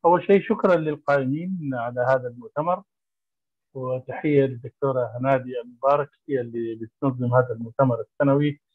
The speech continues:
أنا أعتبره مؤتمر مهم، آه، يتعلق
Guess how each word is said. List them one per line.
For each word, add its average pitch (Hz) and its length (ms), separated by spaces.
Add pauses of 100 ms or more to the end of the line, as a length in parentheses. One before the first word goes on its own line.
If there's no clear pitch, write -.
(380)
أنا 143 100
أعتبره 143 400
مؤتمر 127 560
مهم، 156 360 (480)
آه، 135 340 (220)
يتعلق 139 520